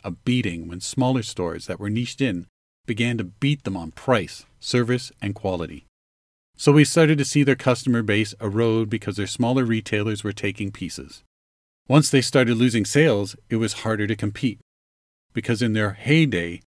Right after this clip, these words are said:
they were the only place you could find everything, the one-stop shop, and they carried a bit of stature too.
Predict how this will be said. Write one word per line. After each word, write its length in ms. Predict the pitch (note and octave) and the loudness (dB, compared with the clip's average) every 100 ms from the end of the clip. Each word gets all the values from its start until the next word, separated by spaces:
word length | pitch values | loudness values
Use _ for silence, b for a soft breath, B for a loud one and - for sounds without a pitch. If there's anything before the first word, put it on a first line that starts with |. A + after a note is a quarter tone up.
| - | 0
they 120 | B2+ | 2
were 120 | C#3+ | 4
the 140 | C#3 C3 | 4 4
only 180 | D3+ | 4
place 320 | D3 A#2 G#2 A#2+ | 2 -2 -2 -4
you 80 | |
could 120 | A2 G#2 | -4 -4
find 320 | G#2 G2+ G#2 | -2 -2 -2
everything, 600 | A#2+ A#2 G#2+ - D#2+ D#2 _ _ _ _ | 0 0 0 -4 -10 -12 _ _ _ _
the 80 | G2 | -4
one-stop 520 | G#2 B2 B2+ C3 C3 | 0 0 0 0 0
shop, 340 | - G#2 F#2 - _ | -4 -6 -6 -10 _
and 140 | G#2+ G#2 | -4 -2
they 80 | G#2+ | -2
carried 340 | - A2+ A2 | -2 -2 -2
a 40 | |
bit 320 | E2 A#2 A#2+ - - | -2 -2 -4 -4 -12
of 100 | G2+ | -12
stature 540 | - G#2+ G#2+ - E2 | -6 -4 -4 -6 -12
too. 300 | - F2 D#2+ | -10 -10 -12